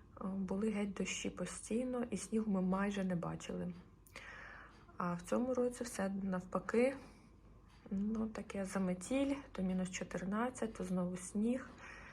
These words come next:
Ну, така погодка. Але гарно. Ну що, ось така краса була наступною.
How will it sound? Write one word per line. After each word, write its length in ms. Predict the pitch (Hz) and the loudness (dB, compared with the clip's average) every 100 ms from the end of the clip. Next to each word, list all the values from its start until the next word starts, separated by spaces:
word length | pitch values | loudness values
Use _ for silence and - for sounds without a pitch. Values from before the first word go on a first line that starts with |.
| - - - - - - - - - - | -14 -14 -12 -12 -14 -16 -18 -20 -8 2
Ну, 560 | 196 208 240 247 240 | 4 6 6 4 2
така 300 | 240 214 185 180 | 2 -2 -4 -4
погодка. 560 | 190 190 185 - 190 185 190 - - - - - - - - - - - - | -2 -2 -2 0 0 -2 -6 -16 -18 -18 -20 -20 -20 -20 -20 -18 -12 -10 -4
Але 240 | 185 202 - - | -2 -2 -2 -2
гарно. 540 | 165 170 175 180 185 - - - - - - | 0 0 2 2 0 -4 -12 -20 -20 -10 0
Ну 140 | 208 | 2
що, 360 | 214 - - - - - - - - - - - 247 262 - - - - - - - - - - - - - | 2 0 2 2 -2 -10 -14 -18 -20 -20 -18 -10 -8 -6 -8 -10 -10 -10 -10 -10 -12 -14 -18 -20 -20 -20 -6
ось 420 | 214 220 240 240 | 0 2 4 2
така 300 | - 214 214 | -2 -2 0
краса 420 | 208 202 185 208 202 | 0 -2 -2 -2 -2
була 280 | 196 190 | 0 0
наступною. 880 | 185 185 185 - 226 277 - 254 247 | 2 0 -2 0 2 2 0 0 0